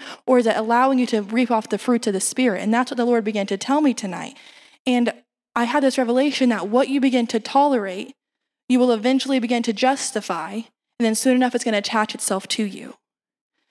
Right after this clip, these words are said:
So what you at first just say, "Well, it's okay, they were just doing it, I'll tolerate it. I don't like it, but I'll tolerate it."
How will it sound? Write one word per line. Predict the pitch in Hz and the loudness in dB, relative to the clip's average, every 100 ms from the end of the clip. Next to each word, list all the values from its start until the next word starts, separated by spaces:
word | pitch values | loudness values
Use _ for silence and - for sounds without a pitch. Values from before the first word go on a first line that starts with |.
| _ - | _ -2
So | 269 | 2
what | 254 | 2
you | 254 247 | 4 2
at | 233 | 2
first | - 311 285 | 0 0 2
just | 269 | -2
say, | - 233 | 2 2
"Well, | 233 | 2
it's | 285 - | 0 0
okay, | 269 247 247 | 2 2 0
they | 214 247 | 2 2
were | 277 | 4
just | 262 247 | 2 2
doing | 233 226 | 0 2
it, | |
I'll | 214 247 | 2 0
tolerate | - 262 240 226 202 180 | 0 0 2 0 -2 -6
it. | 190 - | -6 -4
I | |
don't | 220 240 | -2 0
like | 254 247 240 | 0 0 -2
it, | 208 | -2
but | 214 | -2
I'll | |
tolerate | 208 - 254 240 190 175 | -2 0 0 0 -4 -6
it." | 196 | -6